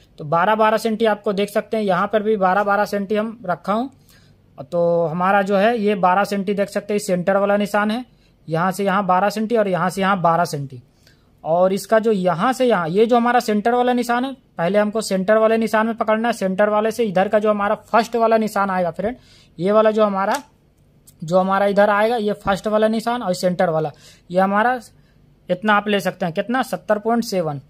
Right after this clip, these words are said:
ये हमारा लेंथ है फ्रेंड, यहाँ से यहाँ इतना लेंथ हम इत-, पे मार्किंग करेंगे। इसके बाद फिर हम बारह सेंटी, फिर बारह सेंटी पे मार्किंग करेंगे।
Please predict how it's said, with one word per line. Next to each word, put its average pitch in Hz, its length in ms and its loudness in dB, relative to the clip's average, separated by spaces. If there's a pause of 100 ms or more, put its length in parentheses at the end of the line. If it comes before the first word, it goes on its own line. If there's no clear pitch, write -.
(280)
ये 180 100 2
हमारा 202 320 2
लेंथ 208 300 2
है 180 100 -4
फ्रेंड, 156 240 -4
यहाँ 170 240 0
से 202 120 -4
यहाँ 196 240 0
इतना 196 200 -2
लेंथ 208 260 0
हम 233 260 -8 (240)
इत-, 190 120 -18 (460)
पे 190 80 -2
मार्किंग 185 380 2
करेंगे। 214 300 2
इसके 190 220 -6
बाद 180 280 0
फिर 202 100 2
हम 208 120 0
बारह 180 220 2
सेंटी, 202 320 -4
फिर 202 180 -6
बारह 165 220 0
सेंटी 180 280 -8
पे 190 120 -10
मार्किंग 156 380 -6
करेंगे। 135 280 -10